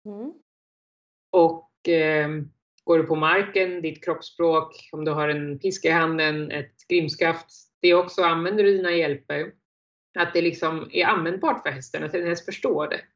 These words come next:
Speaker 1: Mm. Mm.
Speaker 2: Där, för om det inte funkar där, då kan man börja där. Och fungerar det där, då får man liksom, då har man i så fall någonting att gå tillbaka till.
Speaker 1: Mm.
Speaker 2: Vi har lite olika också, eh,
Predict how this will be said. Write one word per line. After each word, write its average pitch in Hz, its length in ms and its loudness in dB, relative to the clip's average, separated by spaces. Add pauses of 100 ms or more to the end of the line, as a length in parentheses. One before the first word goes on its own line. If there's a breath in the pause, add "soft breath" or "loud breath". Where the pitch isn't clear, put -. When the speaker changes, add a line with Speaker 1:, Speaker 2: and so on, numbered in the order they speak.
(340)
Speaker 1:
Mm. 262 260 -8 (600)
Mm. 285 120 -10 (140)
Speaker 2:
Där, - 500 -2
för 190 80 -2
om 180 120 -2
det 185 100 -2
inte 190 360 -2
funkar 170 360 0
där, 156 280 0
då 170 80 0
kan 208 140 -6
man 185 140 -2
börja 151 220 0
där. - 380 -4 (600)
Och 165 100 -6
fungerar 165 460 2
det 160 120 0
där, 175 540 0 (580)
då 170 120 0
får 175 180 -2
man 170 180 0
liksom, 165 300 -2
då 160 260 -2
har 170 220 0
man 226 100 2
i 170 80 0
så 156 300 -4
fall 156 200 0
någonting 151 400 -6
att 147 80 -10
gå 151 80 -2
tillbaka 160 680 -4 (500)
till. - 280 2 (420)
Speaker 1:
Mm. 285 220 -12 (680)
Speaker 2:
Vi 165 120 2
har 165 220 6
lite 175 260 0
olika 160 380 -2
också, 151 280 -6 (340)
eh, - 200 -8